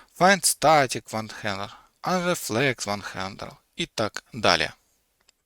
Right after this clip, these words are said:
Але ми використовуємо find var handler, тобто до звичайного нестатичного поля, тому що у нас поле name, до речі, де я перенаправляю.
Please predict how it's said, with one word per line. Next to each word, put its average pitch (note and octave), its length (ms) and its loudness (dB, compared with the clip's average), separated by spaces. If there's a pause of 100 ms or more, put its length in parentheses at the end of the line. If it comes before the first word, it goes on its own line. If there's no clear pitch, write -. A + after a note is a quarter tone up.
(2000)
Але G#2+ 200 0
ми G2+ 140 -6
використовуємо F3+ 800 -8 (540)
find A#2 360 0 (140)
var E2+ 300 0
handler, - 260 -8
тобто D3+ 300 -8
до B2+ 240 -10
звичайного E3+ 680 -6
нестатичного G#2+ 1040 -6 (240)
поля, - 300 -4
тому G#2 280 -8
що F#2+ 160 -4
у - 60 -14
нас - 400 -6
поле - 260 -4
name, G3 220 -8 (460)
до - 80 -8
речі, F#2+ 360 -6
де B2 160 -6
я C3 260 -4 (460)
перенаправляю. A#2+ 680 0